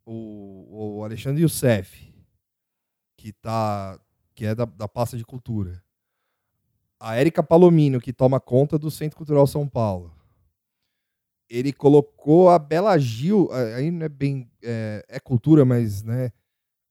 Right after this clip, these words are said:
é mais da parte de saúde, né, mas, tipo, é, por, é cultura por ela ser filha de um,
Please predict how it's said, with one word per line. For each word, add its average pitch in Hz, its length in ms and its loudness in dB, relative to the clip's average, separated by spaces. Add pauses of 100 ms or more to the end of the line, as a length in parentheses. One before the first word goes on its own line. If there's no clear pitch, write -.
(140)
é 110 80 -14
mais 117 300 -2
da 120 180 -12
parte 117 440 -10
de 107 100 -20
saúde, 110 560 -2
né, 117 200 -6
mas, 104 280 -12
tipo, 113 420 -16 (1080)
é, 95 800 -18 (720)
por, 117 200 -8
é 104 140 -20
cultura 127 440 2
por 131 160 4
ela 113 200 4
ser 139 180 -2
filha 131 320 -8
de 123 100 -12
um, 107 240 -10